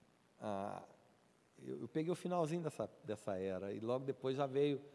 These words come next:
é, é, você ligava pra pessoa. Pra ligar, você tinha que ir no, no, na, na, no mercado,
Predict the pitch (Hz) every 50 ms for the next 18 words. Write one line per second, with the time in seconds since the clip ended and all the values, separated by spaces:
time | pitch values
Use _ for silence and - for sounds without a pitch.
0 | - - - - - - - 143 120 120 117 113 - - 113 110 107 110 - -
1 | - 123 127 139 139 127 120 127 123 110 110 95 - 113 110 - 107 101 - -
2 | - 104 95 92 90 90 - - - - - - - - - - - - - -
3 | - - - 107 113 117 120 117 120 120 123 127 - - 120 - - 135 131 120
4 | - 120 113 117 120 117 110 107 104 98 113 107 101 98 101 110 107 104 101 95
5 | 101 - - 101 98 95 107 107 107 101 98 101 104 104 - - - 120 135 143
6 | 151